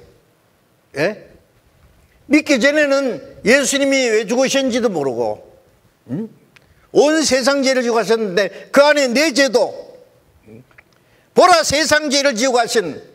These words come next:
하나님 어린 양, 내 죄를 지고 가신 어린 양을 봐야 됩니다.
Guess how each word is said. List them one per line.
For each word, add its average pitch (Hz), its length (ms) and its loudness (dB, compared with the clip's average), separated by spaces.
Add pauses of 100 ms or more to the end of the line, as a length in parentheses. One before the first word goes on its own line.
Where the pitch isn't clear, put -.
(240)
하나님 226 400 0
어린 170 280 -2
양, 123 200 -8 (1040)
내 339 240 4
죄를 330 260 0
지고 277 180 0
가신 254 340 -2
어린 247 220 0
양을 202 220 -2
봐야 277 240 2
됩니다. 151 560 -2